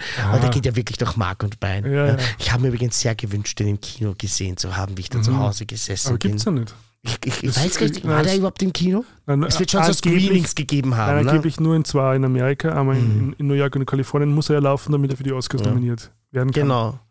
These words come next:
Speaker 1: Nein, da, das, da, und das meine ich eben, dass ich mir das gewünscht hätte, dass der vorher einfach kurz im Kino rauskommt.
Speaker 2: Ja.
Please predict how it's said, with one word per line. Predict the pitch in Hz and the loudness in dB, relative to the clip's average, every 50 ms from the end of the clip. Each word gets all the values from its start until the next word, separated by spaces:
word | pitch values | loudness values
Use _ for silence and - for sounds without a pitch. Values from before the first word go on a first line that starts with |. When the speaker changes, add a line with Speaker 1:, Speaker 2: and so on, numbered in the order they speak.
| _ - - - - - - - - | _ -16 -8 -4 -2 -2 -2 0 2
Speaker 1:
Nein, | 180 170 180 - | 0 0 0 -2
da, | 180 175 | -4 -4
das, | - 175 - - - | -2 -2 -2 -2 0
da, | - - - | -2 -2 -2
und | 175 156 - | -2 -4 -2
das | 156 151 - - - | -2 -2 -2 0 2
meine | 135 123 117 123 131 139 | 2 2 2 2 2 0
ich | 120 - - | 0 -2 -2
eben, | 117 117 110 - - - - - _ - | -4 -4 -4 -4 -10 -20 -20 -20 _ -6
dass | 131 120 - - | -4 -2 -2 -2
ich | 120 - | -2 -2
mir | 139 131 | -2 -2
das | 135 147 143 - | 0 -2 -2 -2
gewünscht | 151 127 120 127 147 147 - - - 117 | -2 -2 0 0 0 2 0 0 0 0
hätte, | 113 110 113 120 | 0 0 0 -2
dass | 104 104 95 - | -2 -2 -2 -2
der | - 117 - | -2 -2 -4
vorher | - - 110 104 120 120 127 | -2 -4 -2 -2 0 0 0
einfach | 117 123 123 120 - - | 0 -2 -2 -2 -4 -4
kurz | - - 170 151 - - | -2 -2 -2 -2 0 -2
im | 190 151 - | -2 -4 -4
Kino | - - 143 143 156 151 | -4 -2 -2 0 0 0
rauskommt. | - 120 117 120 120 - 127 117 123 | 0 0 -2 -2 -2 -2 -4 -4 -2
Speaker 2:
Ja. | 123 123 123 123 | -2 -2 -2 -2